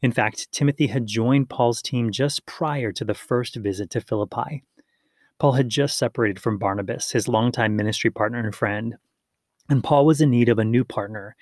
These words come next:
in the gospel and a teammate. We see in Acts sixteen, verses one through four.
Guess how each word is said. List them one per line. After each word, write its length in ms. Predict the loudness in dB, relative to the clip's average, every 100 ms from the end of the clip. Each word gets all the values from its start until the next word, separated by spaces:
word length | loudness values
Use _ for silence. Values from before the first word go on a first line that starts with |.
| -20 -18 0
in 140 | 2
the 80 | 4
gospel 580 | 4 0 -2 -8 -10 -10 -4
and 100 | -2
a 40 |
teammate. 600 | -2 -2 -2 -4 -8 -20 -20 _ _ _ _ _ _
We 80 | 0
see 200 | 0 0
in 100 | 0
Acts 340 | -2 -6 -4
sixteen, 440 | -6 -6 -2 -2 0
verses 320 | -2 -2 -2
one 180 | -2 -2
through 160 | -2
four. 400 | -2 -4 -4 -8